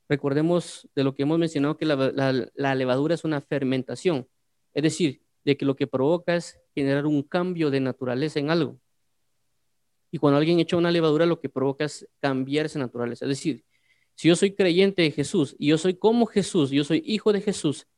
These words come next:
la levadura va a causar que yo me fermente, es decir,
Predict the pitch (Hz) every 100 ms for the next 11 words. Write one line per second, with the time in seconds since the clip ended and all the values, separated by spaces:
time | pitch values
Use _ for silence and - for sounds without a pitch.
0 | _ _ - 147 143 139 139 143 131 131
1 | 127 196 180 127 123 127 170 175 - 180
2 | 156 151 185 139 127 147 _ _ _ _
3 | _ 151 143 160 160 143 131 165 180 151
4 | 131 135 180 180